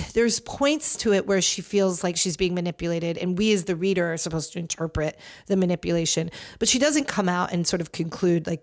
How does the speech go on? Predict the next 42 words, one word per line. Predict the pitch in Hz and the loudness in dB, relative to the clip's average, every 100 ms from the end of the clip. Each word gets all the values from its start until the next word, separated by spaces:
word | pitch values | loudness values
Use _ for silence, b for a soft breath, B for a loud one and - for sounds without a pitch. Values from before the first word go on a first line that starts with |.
| - | -2
"This | 202 - | 0 2
woman | 185 175 | 0 0
is | 160 | -2
a | - | -4
con." | - 175 165 - B B B | -2 -2 -2 -4 B B B
I | - | -2
frankly | 220 285 339 294 240 | 0 2 2 2 2
think | 220 208 | 2 2
if | 190 | 0
she | - 202 | 2 0
had | 170 - | -2 0
opened | 262 302 285 | 0 2 2
up | 247 | 2
the | 185 | 0
story | - - 190 175 165 | 0 2 2 2 0
and | 160 | 0
said, | 175 160 160 B B B B _ - | 0 0 -2 B B B B _ 0
"I | 190 | 4
interviewed | 220 240 247 | 4 4 4
a | 233 | 2
con | - 180 170 | 0 0 0
artist. | 165 165 180 - - _ | 0 -2 -2 -2 -6 _
She | - - 220 | -2 2 2
tried | 214 196 | 4 2
to | 180 | 0
con | - 170 165 165 | -2 -2 0 0
me. | 165 156 | 0 -2
Here | - 180 170 | 0 2 4
is | 170 | 2
my | 170 | 0
story." | 160 - 160 160 202 240 - | -2 -2 -2 0 0 -2 -2
Just | 349 - | -2 2
those | 269 269 - | 2 2 0
two, | 294 320 | 2 2
three | 302 294 | 4 2
sentences, | 262 254 262 262 - - - - B B - | 4 2 2 0 -2 -4 -8 -16 B B -2
we | 226 | 4
would | 277 269 | 4 4
have | 233 | 4
a | 202 | 2
very | 170 196 202 190 | 4 4 4 2
different | 147 202 - 165 139 - | -2 -4 -2 -4 -6 -10